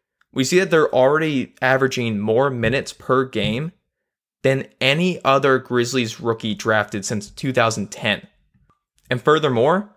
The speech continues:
with only about thirty to forty percent of the season even being played, and even with these two players not even playing every single game, Desmond Bane and Xavier Tillman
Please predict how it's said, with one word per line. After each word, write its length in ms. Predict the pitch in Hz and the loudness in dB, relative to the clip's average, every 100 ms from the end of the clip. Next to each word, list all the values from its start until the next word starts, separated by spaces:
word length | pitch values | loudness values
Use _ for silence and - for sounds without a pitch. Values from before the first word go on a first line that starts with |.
| _ - | _ -8
with 160 | 131 | -2
only 300 | 160 160 160 | 0 0 0
about 440 | 139 135 123 - - | 2 2 0 -4 0
thirty 420 | 117 131 139 135 | 2 2 0 -2
to 220 | 131 127 | 0 -2
forty 380 | 107 - 139 135 | -2 0 0 0
percent 440 | 127 117 131 131 | -4 -6 -2 -2
of 100 | - | -2
the 80 | 107 | -6
season 400 | 104 123 127 127 - | -4 -4 -2 -6 -6
even 220 | 127 120 | -6 -4
being 300 | 120 113 104 | -2 -4 -4
played, 520 | - 113 107 139 170 _ _ _ _ _ _ _ - | -8 -4 0 0 -2 _ _ _ _ _ _ _ 0
and 440 | 127 208 180 - - | 0 2 -2 -4 -2
even 340 | 135 135 123 | 0 0 2
with 360 | 127 117 110 - | 2 0 -2 -4
these 240 | 123 127 | -4 -2
two 180 | - 131 | -4 -4
players 440 | 127 135 123 - | 0 0 0 0
not 200 | 123 135 | 0 0
even 280 | 131 156 117 | 0 -2 -4
playing 560 | - - 196 196 113 107 | -6 0 2 2 -2 -2
every 220 | 113 110 101 | -2 -2 -4
single 340 | - 107 92 | -2 -2 -4
game, 440 | - 87 80 - _ _ _ _ _ _ _ _ | -6 -10 -8 -12 _ _ _ _ _ _ _ _
Desmond 420 | 147 185 233 202 | 0 0 0 0
Bane 280 | 143 160 190 | 0 0 0
and 160 | 151 127 | -2 0
Xavier 260 | 151 147 | 0 0
Tillman 480 | - 156 165 139 117 | -2 -2 -2 -2 -4